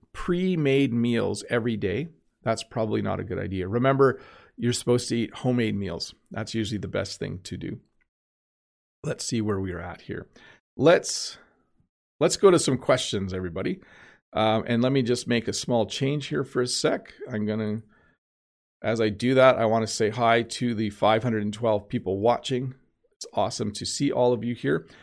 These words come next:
So what we're going to do right now is it is members only chat time. So if you are a member, did I do that correctly? Just one sec here.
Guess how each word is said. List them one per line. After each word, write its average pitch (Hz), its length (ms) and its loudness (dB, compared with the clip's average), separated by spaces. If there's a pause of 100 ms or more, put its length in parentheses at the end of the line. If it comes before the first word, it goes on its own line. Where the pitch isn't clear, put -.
(220)
So 135 160 4
what 135 200 8
we're 143 100 6
going 156 220 6
to 139 80 0
do 139 160 6
right 135 200 6
now 127 320 2
is 113 400 -2
it 120 140 2
is 107 220 0
members 131 420 4
only 131 260 4
chat - 340 0
time. 170 420 -4 (320)
So 120 260 0
if 110 220 -2
you 127 240 2
are 120 260 4
a 98 100 -2
member, 160 760 0 (280)
did 120 160 -6
I 131 280 -4
do 127 220 -8
that 131 220 -4
correctly? 135 520 -6
Just - 280 -10
one 107 140 -4
sec 135 320 -8
here. 131 480 -6